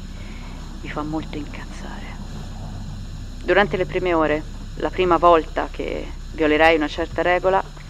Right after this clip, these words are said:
imparerai, è un processo di insegnamento. La seconda volta che si infrange una regola,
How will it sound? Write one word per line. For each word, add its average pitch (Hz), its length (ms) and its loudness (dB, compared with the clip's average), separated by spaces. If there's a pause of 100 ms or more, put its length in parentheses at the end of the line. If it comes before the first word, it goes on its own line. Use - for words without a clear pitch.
(140)
imparerai, 214 800 10 (220)
è 202 140 4
un 202 100 4
processo 202 460 0
di 185 80 -2
insegnamento. 170 720 -4 (1000)
La 220 140 8
seconda 247 400 6
volta 240 260 10
che 190 120 0
si - 140 -6
infrange 214 520 6
una 185 160 6
regola, 180 500 6